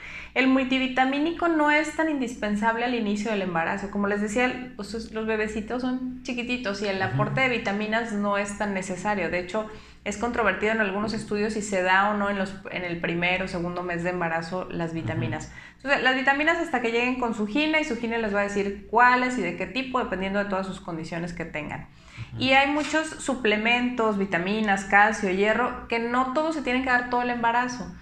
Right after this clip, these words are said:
Speaker 1: Durante el embarazo los vamos dando en diferentes, este, etapas, a diferentes dosis, eh, o diferentes tipos de suplementos,
Speaker 2: Ujú.
Speaker 1: y dependiendo también de cómo vayan estando los exámenes de cada, de cada paciente.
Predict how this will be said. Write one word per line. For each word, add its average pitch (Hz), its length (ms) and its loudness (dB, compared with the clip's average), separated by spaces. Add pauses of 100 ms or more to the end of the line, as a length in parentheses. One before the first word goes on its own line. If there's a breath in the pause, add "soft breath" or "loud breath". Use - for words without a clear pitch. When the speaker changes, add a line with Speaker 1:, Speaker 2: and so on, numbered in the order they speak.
(300 loud breath)
Speaker 1:
Durante 220 280 2
el 214 60 2
embarazo 208 440 2
los 240 140 0
vamos 208 260 0
dando 220 240 0
en 226 100 -2
diferentes, 208 840 -2
este, 175 580 -4
etapas, 214 520 0
a 196 120 0
diferentes 170 580 -4
dosis, 247 600 2
eh, 175 200 -4
o 196 80 -2
diferentes 190 500 -2
tipos 202 280 -2
de 196 60 0
suplementos, 196 680 -2
Speaker 2:
Ujú. - 380 -6
Speaker 1:
y 226 100 0
dependiendo 226 440 2
también 233 240 2
de 233 100 0
cómo 220 180 0
vayan 208 180 2
estando 208 300 -2
los 202 140 -4
exámenes 180 440 -4
de 165 80 -4
cada, 165 480 -2
de 175 140 -6
cada 175 240 -2
paciente. 147 500 -6